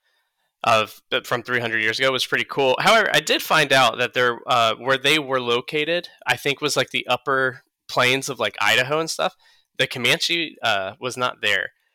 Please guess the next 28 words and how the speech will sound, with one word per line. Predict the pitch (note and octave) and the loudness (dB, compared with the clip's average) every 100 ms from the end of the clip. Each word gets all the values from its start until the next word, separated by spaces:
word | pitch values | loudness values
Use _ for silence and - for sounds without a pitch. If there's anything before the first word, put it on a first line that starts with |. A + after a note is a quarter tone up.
| _ _ _ _ | _ _ _ _
They | A#2 B2+ | 0 4
actually | C3 C#3+ - C#3 C3+ | 4 4 2 0 -2
were | A#2 A#2+ A#2+ A#2 | 0 0 0 0
in | A2+ G#2+ | -2 -6
Texas | - A#2 - C3+ B2+ - | -4 -4 -4 -6 -6 -6
and | A#2+ | -6
I | A2 | -8
think | - A#2 - | -8 -10 -8
Oklahoma. | A2+ A#2+ G2+ A2+ A2 F#2+ G2 _ _ _ _ | -8 -8 -6 -6 -4 -6 -10 _ _ _ _
So | - | -2
that | C#3+ G3+ | 4 4
was | F#3+ | 4
one | E3+ F#3 | 2 2
of | F3 | 4
those | E3+ | 2
things | D3+ D3 C#3+ | 2 2 2
that | C#3 C3 - | 0 -2 0
part | C3+ | 0
of | C3 | 2
the | |
movie | B2+ C3 C3 | 0 -2 0
I | |
was | A#2+ A2+ | -2 -2
kinda | A#2 | -2
like, | A2 G2+ - - | -2 -4 -4 0
"Oh, | A#2+ | 0
damn." | G#2 A2+ A2+ A2+ - _ - | 2 2 2 0 -6 _ 0
But, | A2+ G2+ | 0 0